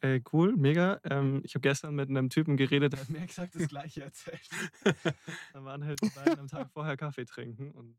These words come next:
Speaker 1: ähm, dann hat sie uns vernetzt und das war ein Volltreffer.
Speaker 2: It's a match.
Speaker 1: Ja.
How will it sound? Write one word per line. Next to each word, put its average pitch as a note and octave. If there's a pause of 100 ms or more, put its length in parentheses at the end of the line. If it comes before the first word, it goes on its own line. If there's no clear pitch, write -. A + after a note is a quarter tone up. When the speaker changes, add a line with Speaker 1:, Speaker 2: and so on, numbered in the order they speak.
Speaker 1:
ähm, A#2+
dann A#2+
hat A#2+
sie -
uns A#2+
vernetzt A#2+
und B2
das -
war A#2+
ein C3
Volltreffer. B2
Speaker 2:
It's C3
a A#2+
match. -
Speaker 1:
Ja. A#2+